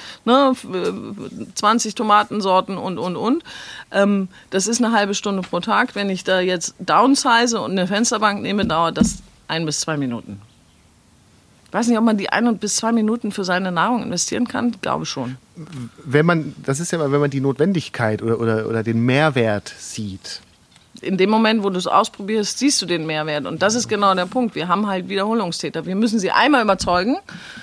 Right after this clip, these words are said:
Speaker 1: Und dann, ähm, also nicht nur wir, sondern auch eben die Kooperationspartner, mit denen wir zusammenarbeiten, sehen diesen Mehrwert an jeder Ecke. Weil jedes Mal, wenn du dir zum Beispiel die frischen Kräuter aufs Brot machst,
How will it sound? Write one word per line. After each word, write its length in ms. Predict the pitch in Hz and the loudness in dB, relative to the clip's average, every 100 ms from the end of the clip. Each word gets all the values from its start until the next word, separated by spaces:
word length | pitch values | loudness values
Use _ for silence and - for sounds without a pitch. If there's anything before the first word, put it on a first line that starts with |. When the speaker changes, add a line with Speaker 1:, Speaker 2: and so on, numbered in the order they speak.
| - - - | -20 -20 -8
Speaker 1:
Und 180 | 190 | 0
dann, 420 | 190 208 247 247 254 _ | 2 4 2 0 -4 _
ähm, 480 | - 196 208 202 - - 53 50 64 52 - | -4 0 0 -2 -6 -12 -16 -16 -18 -20 -6
also 280 | - 190 185 - | 0 0 0 -4
nicht 420 | 185 208 240 233 | -2 2 4 2
nur 220 | 220 196 185 | 0 0 2
wir, 260 | 233 320 | 2 2
sondern 380 | 262 190 180 180 | 2 0 0 0
auch 220 | - 180 | 0 0
eben 420 | - 180 180 185 - | 0 -2 0 -2 -4
die 280 | 185 190 160 | -6 -6 -6
Kooperationspartner, 960 | - 185 180 165 175 233 285 262 226 208 | -2 0 0 0 0 0 0 0 0 0
mit 180 | 196 190 | -2 -4
denen 180 | 185 | -2
wir 140 | 180 180 | -2 -2
zusammenarbeiten, 880 | 190 170 170 170 - 165 160 165 170 - - - - | -2 0 2 0 -2 0 0 -2 -8 -12 -20 -18 -6
sehen 480 | 165 240 302 285 | -2 2 4 4
diesen 340 | 202 220 190 196 | 4 0 0 0
Mehrwert 540 | 208 214 202 196 - - _ _ | 2 2 2 0 -2 -12 _ _
an 180 | - 214 | 0 2
jeder 300 | 220 269 262 | 2 2 2
Ecke. 280 | 226 - 139 - - - | 0 -2 -6 -8 -20 -8
Weil 160 | - 170 | -2 0
jedes 340 | 180 240 - | 0 0 2
Mal, 360 | 262 196 196 208 | 2 2 2 -2
wenn 180 | 202 202 | -2 -2
du 280 | 190 180 170 - - _ - | 0 -2 -4 -14 -20 _ -4
dir 120 | 190 | -4
zum 160 | 202 196 | -2 -2
Beispiel 540 | 185 190 185 170 160 | -2 -2 -2 -2 -4
die 180 | - 185 | -6 -6
frischen 320 | - 269 269 | -2 0 2
Kräuter 400 | - 208 196 - | 2 2 2 0
aufs 140 | 185 | -2
Brot 280 | - 214 233 | -4 -4 -2
machst, 400 | 180 190 196 - | 0 0 -2 -10